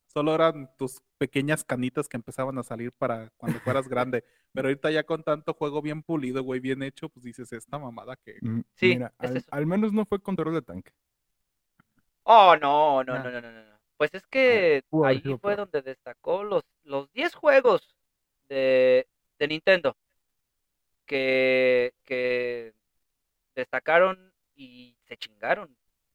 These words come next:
Speaker 3: en muchos aspectos a, a los mejores diez de PlayStation, son por eso, güey. Eh, eh, casi, casi por el pinche joystick. O sea, hoy en día agarra Resident Evil uno y dices, "Ah,
Speaker 2: Eh.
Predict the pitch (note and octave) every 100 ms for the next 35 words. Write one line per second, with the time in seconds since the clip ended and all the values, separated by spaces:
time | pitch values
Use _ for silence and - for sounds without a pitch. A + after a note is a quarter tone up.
0 | _ _ _ B2 A2+ D3 _ _ - C#3
1 | C3 _ A#2 A2+ G2+ _ _ A2+ A2+ -
2 | - A2+ D#3 D#3 - C3+ C#3 A#2 C#3+ -
3 | D3+ G3 - _ _ _ D3 C#3 B2+ A2+
4 | _ _ _ _ _ _ _ _ _ _
5 | _ C3 B2 A#2 A2+ A2+ A2+ A2 G#2+ _
6 | _ C#3+ - D#3+ - E3+ - - B2+ -
7 | C3+ C#3 B2+ B2 - A#2 _ _ _ _
8 | D3 C3 B2+ D#3+ F3+ E3 E3 D#3+ D3 D3+
9 | D3+ C3+ C3+ C3+ C3+ C#3+ C#3 D3+ A3+ _
10 | _ _ _ _ _ _ _ _ _ _
11 | _ _ _ _ C3+ B2+ A#2 B2 _ F#2
12 | G2 F2 F2+ C#3+ C#3+ _ _ _ _ -
13 | G2 A#2 A#2+ C3 A#2+